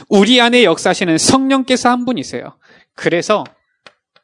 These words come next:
교회 안에는 아무 문제 없습니다. 오직 성령. 아멘. 우리 여러분들, 정말로 힘써 여호와를 알게 되시기를 주의 이름으로 축복합니다.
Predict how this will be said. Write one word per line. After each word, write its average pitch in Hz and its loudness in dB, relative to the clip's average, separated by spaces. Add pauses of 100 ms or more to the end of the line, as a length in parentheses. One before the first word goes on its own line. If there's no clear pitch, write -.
(2500)
교회 175 0
안에는 147 -8
아무 127 -10
문제 156 -12
없습니다. 143 -14 (280)
오직 110 -6
성령. 131 -12 (680)
아멘. 147 -4 (1160)
우리 175 -2
여러분들, 147 -6 (640)
정말로 247 2
힘써 262 0
여호와를 147 -2
알게 135 -6
되시기를 139 -8
주의 160 -8
이름으로 151 -12
축복합니다. 170 -8